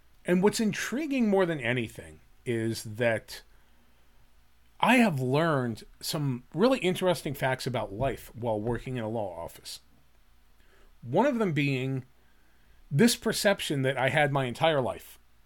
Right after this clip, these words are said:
that to be able to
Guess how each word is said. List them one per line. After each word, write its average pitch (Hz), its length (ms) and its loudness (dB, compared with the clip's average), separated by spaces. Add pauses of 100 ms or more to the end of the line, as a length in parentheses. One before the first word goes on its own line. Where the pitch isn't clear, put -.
(120)
that 113 480 -2 (1800)
to 208 120 2
be 185 200 6
able 180 280 4
to 135 600 2